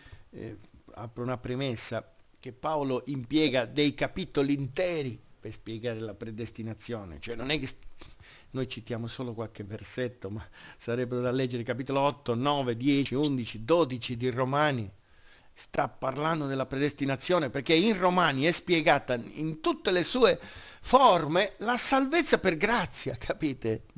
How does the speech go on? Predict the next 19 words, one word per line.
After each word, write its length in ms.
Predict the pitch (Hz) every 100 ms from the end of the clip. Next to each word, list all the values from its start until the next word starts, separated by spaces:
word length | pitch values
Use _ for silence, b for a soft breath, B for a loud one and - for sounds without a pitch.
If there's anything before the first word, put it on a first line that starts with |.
| -
Nell'epistola 720 | 156 135 - 165 - 127 117
di 120 | 117
Paolo 320 | - - 220
ai 100 | 107
Romani, 460 | 98 98 131 101 82 90
non 200 | 127 120
solo 240 | 120 123
lì, 200 | 156 135
ma 160 | 113 - B B B B
soprattutto 920 | - 165 - 135 147 - 233 - - 113
nella 280 | 113 117
epistola 580 | 113 107 117 113 - 110
di 120 | 110
Paolo 320 | 101 113 104 104
ai 80 |
Romani, 560 | 101 107 110 98 73 69
dove 240 | - 123 127
Paolo 480 | 156 160 170 131
spiega 720 | 120 - 180 185 202 226 262